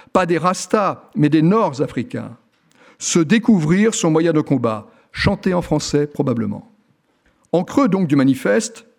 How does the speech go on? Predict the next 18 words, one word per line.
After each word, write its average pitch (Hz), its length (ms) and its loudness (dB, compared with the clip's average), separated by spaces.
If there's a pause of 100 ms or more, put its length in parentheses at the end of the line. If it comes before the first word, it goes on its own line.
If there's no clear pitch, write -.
qui 120 120 -12
nous 113 100 -4
dit « 131 180 0
le 117 100 -2
punk 127 300 0
est 175 60 -2
ceci, 165 360 -2
le 175 100 -2
punk 123 300 -6
est 120 60 -12
cela », 120 420 -10 (440)
il 156 120 0
y 220 60 2
a 233 60 0
cette 202 180 -6
inquiétude 170 540 2
amplifiée, 165 480 -2
surexposée 175 880 -2